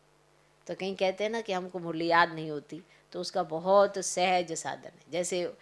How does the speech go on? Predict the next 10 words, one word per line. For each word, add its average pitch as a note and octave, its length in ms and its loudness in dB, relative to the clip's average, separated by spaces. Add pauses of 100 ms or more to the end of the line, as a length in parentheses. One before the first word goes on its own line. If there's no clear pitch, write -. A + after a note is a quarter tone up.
(180)
साकार G3+ 500 10
मुरली G3 280 2
में F#3+ 160 0
धारणा F#3 340 2
के F3+ 120 -6
लिए E3+ 100 -4
मुख्य E3 240 -10
सार C#3+ 240 -4
होते - 240 -14
हैं - 140 -20